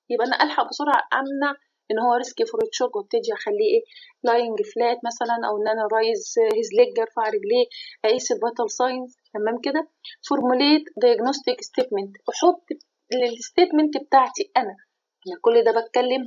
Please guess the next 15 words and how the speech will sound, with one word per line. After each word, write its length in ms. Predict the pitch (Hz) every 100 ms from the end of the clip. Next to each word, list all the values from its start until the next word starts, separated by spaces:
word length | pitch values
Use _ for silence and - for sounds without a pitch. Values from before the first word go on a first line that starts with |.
| -
نيرسينج 760 | 233 269 302 339 - 359 403 381 - _ _ -
دايجنوزس 920 | 226 247 214 220 233 220 208 233 - - - - -
ستيتمنت، 720 | - - 285 330 320 170 - _ _ _ _ _ -
نيرسينج 580 | 233 262 294 - 349 339 -
دايجنوزس 680 | 214 196 208 247 262 247 233
ستيتمنت. 520 | - 254 247 185 330 _ _ - _ _ 254
ايه 60 |
ده 60 | 220
يعني، 320 | 202 202 208
هي 40 |
في 120 | 202 254
نيرسينج 440 | 285 285 254 226
دايجنوزس 560 | 196 190 233 262 196 202
وميديكال 360 | 226 269 254 214
دايجنوزس؟ 260 | 214 214